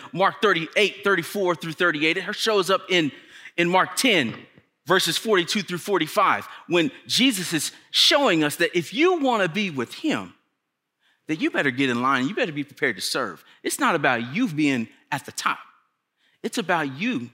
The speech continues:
serving others. I like Matthew's account. I like Matthew's account of,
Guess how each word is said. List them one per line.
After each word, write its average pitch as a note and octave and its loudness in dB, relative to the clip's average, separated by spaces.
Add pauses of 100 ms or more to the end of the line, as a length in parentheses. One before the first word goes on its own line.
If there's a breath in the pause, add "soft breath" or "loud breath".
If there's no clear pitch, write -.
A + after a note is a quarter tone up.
(140)
serving G2 -4 (540)
others. - -10 (2250 loud breath)
I A3 4
like E3+ 2
Matthew's C3+ 0
account. A2 0 (1800)
I F3+ -6
like D3+ 4
Matthew's B2 2
account G#2 -2 (240)
of, A2 -2